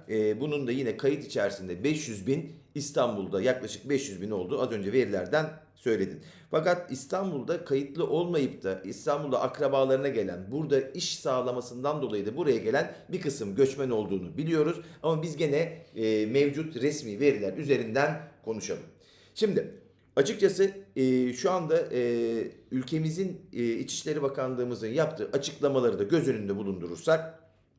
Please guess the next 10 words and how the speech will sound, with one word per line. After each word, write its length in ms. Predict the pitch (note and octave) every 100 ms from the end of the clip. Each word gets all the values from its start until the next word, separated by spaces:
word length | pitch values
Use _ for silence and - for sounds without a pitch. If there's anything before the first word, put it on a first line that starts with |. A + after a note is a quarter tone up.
| _ - - -
kademeli 500 | - F3 G3+ G3+ G3+
olarak 380 | F3+ A#2+ G2+ G2+
yani 160 | C3+ A2
hızlı 360 | C3 E3 G3+
bir 120 | D3+
göçün 400 | - D#3 D#3 B2
başlayacağını 580 | D3+ D#3+ D#3 A#2+ A#2+ C#3
açıkçası 520 | F3+ - D3+ G#2+ D3
tahmin 280 | D#3 A2 B2
etmiyoruz. 500 | A#2 - E2 - -